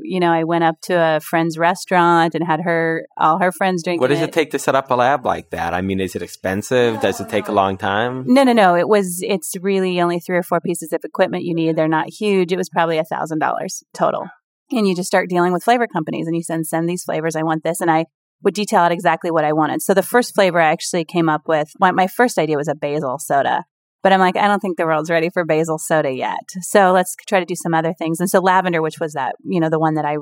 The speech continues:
Speaker 1: was first excited about, we obviously started with lavender. And then I just kinda did my own personal experience. So kumquats are my favorite fruit. I eat them all the time. And I knew that they had that sort of, um,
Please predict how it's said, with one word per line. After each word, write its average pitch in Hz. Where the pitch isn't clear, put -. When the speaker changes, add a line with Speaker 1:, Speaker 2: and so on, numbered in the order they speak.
Speaker 1:
was 170
first 160
excited 156
about, 151
we 175
obviously 165
started 156
with 156
lavender. 156
And 175
then 165
I 190
just 226
kinda 269
did 208
my 196
own 180
personal 185
experience. 190
So 156
kumquats 196
are 170
my 156
favorite 165
fruit. 156
I -
eat 180
them 180
all 165
the 151
time. 240
And 180
I 175
knew 196
that 202
they 156
had 208
that -
sort 202
of, 160
um, 151